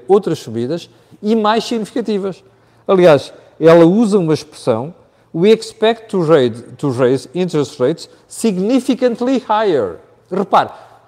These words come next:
significantly higher. Não é mais, vamos subir, é vamos subir muito mais.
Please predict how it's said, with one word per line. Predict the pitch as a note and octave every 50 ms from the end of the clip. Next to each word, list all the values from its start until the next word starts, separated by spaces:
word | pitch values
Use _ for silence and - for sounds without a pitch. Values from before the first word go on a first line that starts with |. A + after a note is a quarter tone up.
| _ _ _
significantly | - - - - D4 C#4+ A3+ G#3+ G#3+ G#3+ B3 C4 A#3 - C4+ - C4 B3 A3 G#3+ A#3+ C4+ C4
higher. | A3 F#3 G3 G#3+ G3+ E3 - - - _ _ _ _ _ _ _ _ _ _ _ _ _ _
Não | - C#3 D3 D3+ D#3
é | E3 F#3 G#3+ G3+ - - - - _ _ _ _ _
mais, | C3+ C3 C#3+ D3+ D#3+ E3+ F3 D#3+ - - -
vamos | - F3 F3 E3+ - -
subir, | - G#3 E3+ F3 G3 G3 D#3
é | D3+ C#3 B2+ - C3
vamos | A2+ F3 G#3+ A3+ -
subir | - - F3+ G#3+ A#3+ A#3+
muito | A#3+ B3+ C4 B3+ C4
mais. | A3 G#3 G#3 F#3